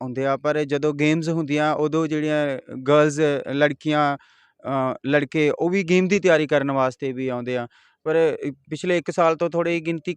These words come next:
ਘੱਟ ਹੋਈ ਆ ਕਿਉਂਕਿ ਗੇਮਜ਼ ਵੀ ਬੰਦ ਸੀ ਤੇ ਭਰਤੀਆਂ ਵੀ ਬੰਦ ਸੀ, ਪਰ ਪੰਜਾਬ ਪੁਲਿਸ ਦੀ ਭਰਤੀ ਕਰਕੇ ਗਰਾਊਂਡ ਪੂ-, ਪੂਰਾ ਭਰਿਆ ਰਿਹਾ,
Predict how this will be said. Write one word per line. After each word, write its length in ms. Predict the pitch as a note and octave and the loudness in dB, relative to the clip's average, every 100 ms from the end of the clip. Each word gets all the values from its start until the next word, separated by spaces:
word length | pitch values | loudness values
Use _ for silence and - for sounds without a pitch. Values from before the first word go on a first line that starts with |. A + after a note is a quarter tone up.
| F3 | 0
ਘੱਟ 220 | D3 - | 0 0
ਹੋਈ 260 | E3+ E3 E3 | -2 -2 0
ਆ 120 | D#3+ | -2
ਕਿਉਂਕਿ 440 | E3 D#3 E3 E3 | -2 -4 -4 -6
ਗੇਮਜ਼ 360 | D3+ E3 F3 E3+ | 0 0 0 0
ਵੀ 160 | F3+ | -2
ਬੰਦ 280 | F3 E3 D#3+ | 2 2 0
ਸੀ 240 | D#3 E3+ D#3+ _ _ _ _ | -4 -6 -8 _ _ _ _
ਤੇ 240 | F3 E3+ D#3 | 0 0 2
ਭਰਤੀਆਂ 340 | - C3+ D3+ D3 | 0 0 0 0
ਵੀ 120 | D3+ | 0
ਬੰਦ 260 | C#3 C3 | -2 -4
ਸੀ, 160 | B2+ D3 | -8 -8
ਪਰ 200 | D3 D#3+ | -2 -2
ਪੰਜਾਬ 360 | - E3 D#3+ D#3+ | 0 6 6 6
ਪੁਲਿਸ 220 | F#3+ F3 | 2 0
ਦੀ 80 | F#3 | 0
ਭਰਤੀ 320 | E3 C3+ E3 | -2 -2 -2
ਕਰਕੇ 400 | E3 D#3+ F3 E3 - D3 | -2 -2 -6 -6 -8 -2
ਗਰਾਊਂਡ 260 | C#3+ C#3 | 0 0
ਪੂ-, 180 | C3+ - - _ | -6 -12 -20 _
ਪੂਰਾ 220 | C#3+ C3+ | -4 -4
ਭਰਿਆ 300 | - A#2+ A#2+ | -2 -2 -2
ਰਿਹਾ, 180 | A#2+ | -2